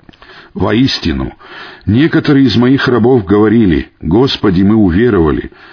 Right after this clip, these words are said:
Прости же нас и помилуй, ибо Ты наилучший из милосердных". Вы же надсмехались над ними, пока не забыли моё напоминание,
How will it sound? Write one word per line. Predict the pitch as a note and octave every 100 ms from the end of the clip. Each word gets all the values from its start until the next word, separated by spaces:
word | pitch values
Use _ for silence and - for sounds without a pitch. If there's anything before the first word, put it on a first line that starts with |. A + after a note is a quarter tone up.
| - -
Прости | C#3 C#3 - D#3+
же | A#2
нас | F#2 D#2+ D2 -
и |
помилуй, | G2+ G2+ B2 G#2 E2
ибо | D#2+ F2 E2+
Ты | - A#2+ G#2+ - - _
наилучший | F#2+ A2 G#2+ D3 - -
из | D#2
милосердных". | C#2+ C#2+ C#2 - D2 B1+ A1+ G#1+ - - _ _ _ _ _ _ -
Вы | D2+ A2 D3+
же | B2 E3+
надсмехались | F3+ - F3+ F#3 - B2 A#2+ A2+
над | C3 A#2 G2+
ними, | A#2 A2+ G#2+
пока | G#2 F#2 A2
не | A2
забыли | G2 G#2 A2 G#2+
моё | G#2 G2+
напоминание, | G#2 F#2+ G2 G2 F#2 F#2 F2 E2+ E2